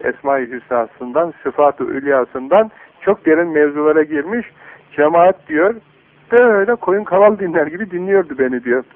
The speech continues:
Gülistan kitabında onu anlatıyor. Arka taraftan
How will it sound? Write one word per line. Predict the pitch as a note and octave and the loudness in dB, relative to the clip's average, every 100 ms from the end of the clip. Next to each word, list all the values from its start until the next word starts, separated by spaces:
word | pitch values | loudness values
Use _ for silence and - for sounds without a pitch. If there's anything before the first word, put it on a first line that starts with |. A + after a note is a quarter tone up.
| - | -8
Gülistan | C#3 C#3+ - D#3 | -6 -4 -2 -4
kitabında | C#3+ C#3 C#3 C#3+ D#3 | -2 -2 0 0 2
onu | C#3+ | 2
anlatıyor. | D3+ D3 B2 - F3 A3+ - - - - - | 2 0 -2 -4 -4 -4 -10 -20 -20 -16 -6
Arka | C#3+ C#3+ F#3+ | -4 -2 -2
taraftan | F3+ D#3+ - D#3+ | 0 0 0 -4